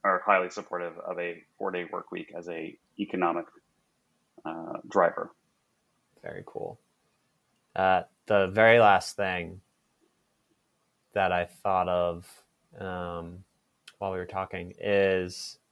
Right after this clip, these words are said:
Speaker 2: if you are an employee listening to this
Speaker 1: Mm-hmm.
Speaker 2: and you want to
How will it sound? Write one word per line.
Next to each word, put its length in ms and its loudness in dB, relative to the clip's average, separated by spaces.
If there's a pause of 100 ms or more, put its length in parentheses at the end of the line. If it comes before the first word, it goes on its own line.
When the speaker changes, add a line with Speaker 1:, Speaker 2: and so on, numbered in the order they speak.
(960)
Speaker 2:
if 280 0
you 440 2
are 800 6 (200)
an 180 0
employee 840 2 (280)
listening 460 -4
to 80 -8
this 420 -4
Speaker 1:
Mm-hmm. 60 -6 (2250)
Speaker 2:
and 1000 4
you 240 -2
want 320 0
to 720 -2